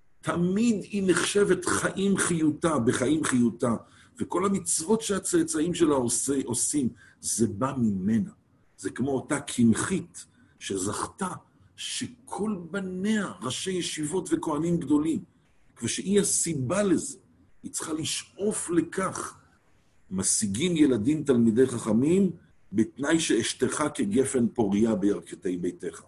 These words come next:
אם אשתך היא כמו גפן, הגזע של הגפן קטן,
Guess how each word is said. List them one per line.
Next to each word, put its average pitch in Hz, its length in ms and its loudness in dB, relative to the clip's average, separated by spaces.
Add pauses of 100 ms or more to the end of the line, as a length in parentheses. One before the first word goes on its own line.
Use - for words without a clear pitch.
(440)
אם 180 160 -4
אשתך 160 440 -4
היא 143 240 0
כמו 151 260 -8
גפן, 120 440 -4 (380)
הגזע 156 600 0
של 147 200 -2
הגפן 143 400 -2
קטן, 127 440 -6